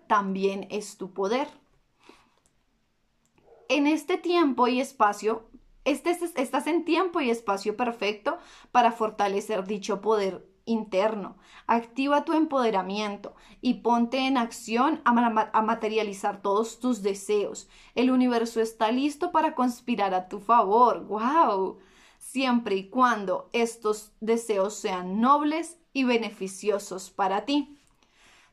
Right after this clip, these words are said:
Tu mejor herramienta es trabajar en la geometría sagrada.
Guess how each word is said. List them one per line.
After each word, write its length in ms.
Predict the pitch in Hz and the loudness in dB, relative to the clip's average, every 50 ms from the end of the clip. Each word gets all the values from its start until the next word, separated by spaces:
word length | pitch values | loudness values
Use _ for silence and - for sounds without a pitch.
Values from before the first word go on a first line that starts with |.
| _ | _
Tu 140 | - 302 302 | -2 2 2
mejor 300 | 294 311 311 320 339 330 | 4 4 2 2 2 2
herramienta 840 | 339 339 330 330 330 392 370 294 262 247 254 269 - 285 285 - - | 2 2 2 4 2 4 2 2 2 0 0 2 4 4 2 2 2
es 220 | - 240 233 - - | 0 -2 -2 -2 -2
trabajar 680 | 220 220 214 214 233 240 247 226 233 214 208 214 - - - | 0 2 4 6 6 6 6 6 6 4 4 4 2 0 0
en 180 | 240 226 233 | 0 2 4
la 100 | 240 254 | 4 2
geometría 680 | 233 226 262 220 214 202 196 196 - 190 196 190 185 | 2 0 0 -2 -2 -2 -6 -8 -8 -6 -6 -4 -4
sagrada. 640 | 190 - 214 208 196 190 196 190 190 - - - - | -4 -4 -4 -2 0 2 2 2 2 0 -2 -6 -10